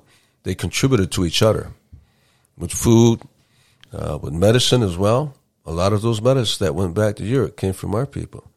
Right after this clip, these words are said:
Scurvy was, it was, uh, uh,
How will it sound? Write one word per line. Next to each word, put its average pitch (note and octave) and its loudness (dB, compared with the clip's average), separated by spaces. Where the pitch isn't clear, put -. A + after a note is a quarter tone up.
Scurvy G#2+ 2
was, F2 -8
it - -14
was, D#2+ -6
uh, D#2+ 0
uh, G1+ -8